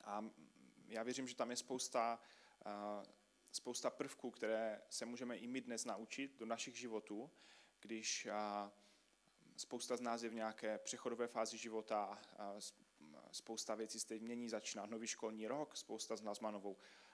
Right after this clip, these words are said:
eh, práci nebo školu, eh, a taky doufáme, že už ten rok a půl, které jsou za námi, takže, že teď už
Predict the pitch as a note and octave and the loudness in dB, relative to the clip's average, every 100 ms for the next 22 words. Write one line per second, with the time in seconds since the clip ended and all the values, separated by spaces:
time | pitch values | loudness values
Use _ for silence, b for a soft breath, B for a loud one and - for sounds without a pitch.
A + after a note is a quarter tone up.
0 | B G2 F#2 F#2+ - - - - G2 - | B -6 -4 -6 -10 -20 -20 -12 -12 0
1 | A#2+ A#2 B2 - A2+ A2+ - G#2+ G2+ - | 2 2 2 0 0 -4 -8 -8 -6 -6
2 | - A#2+ A#2+ A#2 A2+ B B B - F#2+ | 2 4 4 2 -2 B B B -10 -6
3 | G2 F#2+ - - _ _ _ _ - G#2+ | -6 -8 -12 -20 _ _ _ _ -8 -4
4 | G2+ G#2 G#2 - A2+ G#2+ G#2 G#2 - - | -2 -2 -6 -4 -2 0 -2 -6 -12 -4
5 | G#2+ G#2+ - G#2+ G#2+ A2 - A2+ G#2 - | 0 2 4 2 2 -4 -4 -2 -2 -2
6 | - - G#2 - G#2+ A2 - A#2 - A#2 | -6 -14 -12 -6 -2 -2 -2 -4 -2 -2
7 | - A2+ A2 A2+ G#2+ A2 A2 A2 G#2 G#2 | 2 2 2 2 2 4 4 2 0 -2
8 | G#2+ G#2+ G#2 B B B B F#2+ G#2+ G#2+ | 2 0 0 B B B B -6 -2 -2
9 | - - - - G#2+ A#2 A2 - | -4 -20 -14 -8 -4 -2 0 -2